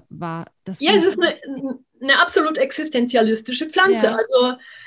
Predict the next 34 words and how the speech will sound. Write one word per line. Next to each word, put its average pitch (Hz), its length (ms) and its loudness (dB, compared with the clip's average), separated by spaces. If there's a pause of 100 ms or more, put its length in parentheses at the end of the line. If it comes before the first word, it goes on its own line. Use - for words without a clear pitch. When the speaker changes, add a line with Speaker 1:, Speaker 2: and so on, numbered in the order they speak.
(120)
Speaker 2:
äh, 254 220 4
und, 240 320 -2
und 262 180 -2
das 339 220 0
ist 349 160 0
auch 302 120 2
wirklich 311 280 -4
das, 285 240 -2
was 254 180 -4
mich 247 260 0
fasziniert. 277 840 0
Ähm, 220 420 0 (340)
die 233 100 -6
Cottage-Küche, 233 920 -4
also 226 180 -2
ich 214 160 -6
habe 240 160 -4
ja 226 80 2
das 226 220 0
recherchiert. 220 640 -6 (580)
Englische 277 420 0
Cottage-Küche, 220 800 -8
was 196 260 -10
war? 233 360 -2 (920)
Die 240 60 -6
Kartoffelkäferplage, 285 1200 2
das 247 160 -6
war 226 120 0
die 240 140 -6
Zei-, 233 240 -4
ja, 233 240 0 (100)
auch 233 120 -6
die 254 120 -6
Zeit, 233 440 -4